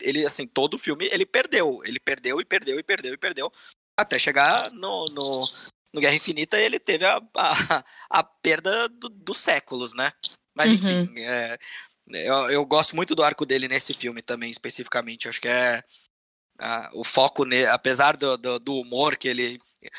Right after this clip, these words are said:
Speaker 1: eu acho que é um humor bem dosado, que colocam ju-, ele junto com os Guardiões. Não achei, não achei excessivo. É, e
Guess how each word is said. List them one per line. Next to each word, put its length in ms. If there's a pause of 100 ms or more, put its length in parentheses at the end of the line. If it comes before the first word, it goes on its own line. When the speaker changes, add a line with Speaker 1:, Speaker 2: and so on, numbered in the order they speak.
(120)
Speaker 1:
eu 100
acho 140
que 60
é 120
um 140
humor 240
bem 240
dosado, 540
que 440
colocam 540
ju-, 220
ele 240
junto 200
com 100
os 100
Guardiões. 640
Não 140
achei, 380 (420)
não 180
achei 240
excessivo. 640 (2750)
É, 340
e 280